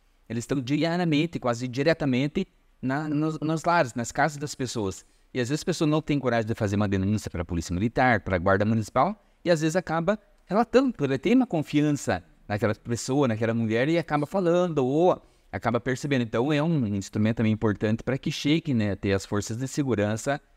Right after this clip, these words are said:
esses casos de, de violência doméstica. Você falou das escolas. A minha esposa, por exemplo, é professora. Então a gente sabe que os alunos, os alunos, eles relatam o que o con-,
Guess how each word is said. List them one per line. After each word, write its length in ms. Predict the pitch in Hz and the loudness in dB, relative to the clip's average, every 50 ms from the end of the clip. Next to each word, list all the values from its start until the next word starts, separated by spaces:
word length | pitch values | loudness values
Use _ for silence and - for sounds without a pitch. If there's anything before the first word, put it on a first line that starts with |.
| _ _ _ _ | _ _ _ _
esses 260 | 104 104 - 117 - | -8 -6 -6 -6 -6
casos 320 | - - 107 104 110 104 110 | -2 0 2 2 2 0 0
de, 260 | 113 117 117 117 113 | 0 0 0 0 -2
de 120 | 113 113 | -4 -2
violência 360 | 107 107 104 104 104 - 113 | 0 2 2 2 0 -2 -2
doméstica. 520 | 110 127 127 120 110 113 110 - - - - _ _ _ - _ _ | 0 0 2 2 2 0 -2 -4 -8 -12 -14 _ _ _ -20 _ _
Você 60 | - | -2
falou 160 | - 98 101 98 | 2 2 2 2
das 160 | 101 107 113 | 2 0 -2
escolas. 440 | 117 - - 117 104 98 85 80 85 | -2 -2 2 4 4 4 4 2 0
A 40 | |
minha 120 | 87 87 90 | -2 -2 -2
esposa, 300 | - - 98 95 - - 110 110 123 131 - - - _ | -2 -2 -2 -2 -2 -2 -2 -2 -2 -4 -4 -8 -6 _
por 100 | 110 98 | -2 -2
exemplo, 240 | 95 98 90 87 113 | 0 -2 -2 -2 -4
é 40 | |
professora. 580 | 107 - 120 - 147 143 - 156 151 151 123 92 | -4 -4 -4 -2 -2 -2 0 0 2 2 2 0
Então 180 | 82 - 98 107 | -2 -4 -4 -4
a 40 | |
gente 180 | 107 127 131 - | -2 -2 -4 -2
sabe 320 | - 127 127 147 151 139 - - _ _ _ _ _ _ _ _ | 0 0 2 2 0 0 -2 -6 _ _ _ _ _ _ _ _
que 80 | - 117 | -4 -2
os 100 | 113 110 | 0 2
alunos, 520 | 110 104 120 143 175 175 160 139 110 104 | 2 2 2 2 2 2 2 0 0 -2
os 180 | 107 107 107 117 | -2 0 2 2
alunos, 460 | 113 113 113 117 120 139 143 139 170 | 2 2 2 0 0 0 0 2 2
eles 180 | 180 165 165 | 0 0 0
relatam 460 | 165 185 214 208 202 294 - - 156 123 | 0 0 2 2 0 0 0 0 0 -2
o 60 | 107 | 0
que 120 | - - | 0 0
o 80 | 123 - | 0 0
con-, 220 | - 131 123 113 | 0 -2 -2 -2